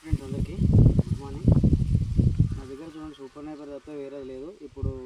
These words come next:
ఒక నెల అయింది జొన్న రాబట్టి. ఆ జొన్న ఇలాగా కోసేస్తున్నాము, కానీ, ఆ, ఒకటే గడ్డి అవుతుందని చెప్పి ఇలా సూపర్ నైపర్ కోతామని చెప్పి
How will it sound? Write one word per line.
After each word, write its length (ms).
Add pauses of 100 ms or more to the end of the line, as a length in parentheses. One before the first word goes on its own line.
(800)
ఒక 200
నెల 140
అయింది 320
జొన్న 180 (640)
రాబట్టి. 360 (680)
ఆ 120
జొన్న 160
ఇలాగా 500 (880)
కోసేస్తున్నాము, 680
కానీ, 220 (1600)
ఆ, 20 (460)
ఒకటే 760
గడ్డి 140
అవుతుందని 340
చెప్పి 140
ఇలా 180
సూపర్ 240
నైపర్ 240
కోతామని 400
చెప్పి 360